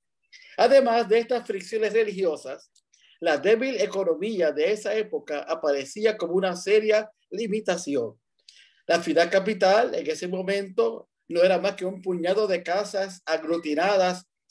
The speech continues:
en el extremo occidental con aproximadamente quinientos vecinos. Y por eso, a pesar de la entusiasta disponibilidad de fundar en Puerto Rico en ese momento,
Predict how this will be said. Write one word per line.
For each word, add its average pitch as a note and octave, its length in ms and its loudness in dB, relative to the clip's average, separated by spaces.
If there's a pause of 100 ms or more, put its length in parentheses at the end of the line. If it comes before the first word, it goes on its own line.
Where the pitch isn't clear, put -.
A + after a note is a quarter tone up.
(120)
en E3+ 160 0
el E3 140 4
extremo G#3+ 460 0
occidental G3+ 1200 -2 (460)
con F#3+ 160 2
aproximadamente F#3+ 960 -2
quinientos F3+ 640 -6
vecinos. D#3 720 -6 (600)
Y G#3+ 120 2
por B3+ 180 6
eso, A3 500 4 (220)
a F3 140 -2
pesar F3 360 2
de A3+ 120 4
la G#3+ 340 2
entusiasta F3+ 720 0
disponibilidad G3 800 0
de G3 140 0
fundar F3+ 400 -2
en E3+ 100 -6
Puerto A3 380 -4
Rico F3 320 -4
en C#3+ 80 -6
ese F#3 180 -6
momento, G3 640 -4